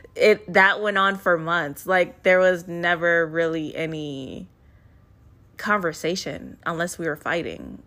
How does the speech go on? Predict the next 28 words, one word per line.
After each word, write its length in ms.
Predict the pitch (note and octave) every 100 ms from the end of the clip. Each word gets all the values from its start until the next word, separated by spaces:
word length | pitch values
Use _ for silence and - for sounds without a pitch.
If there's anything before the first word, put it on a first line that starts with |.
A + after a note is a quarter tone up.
| -
or 520 | E3+ D#3+ D3 C#3+ E3+ - - - - - _ _ _ F3+
unless 560 | F3 E3+ E3 E3+ -
one 140 | F3 F3
of 80 |
us 100 | E3+
had 160 | F3+ E3+
a 40 |
question 840 | F3 E3+ E3+ - D3+ B2+ - - - -
or 680 | D#3 D#3+ D3+ C#3+ C3 - - _ _ _ _ -
if 240 | E3 E3
one 160 | E3 E3
of 100 | D#3+
us 260 | E3 -
decided 580 | - E3 D#3+ D#3+ D#3+ D#3
that 120 | D3+
we 80 | D3+
were 140 | D#3
going 400 | D3 D3+ D#3 D3+
somewhere 480 | D3+ D3 D3+ C3+ B2+
and 400 | C3+ B2+ - -
the 100 | -
other 140 | C#3+ D3+
person 240 | D3 D#3+
wanted 160 | D3+ D#3
to 80 |
go. 240 | G#3+ A3 E3
It, 180 | - -
like, 220 | F3 E3+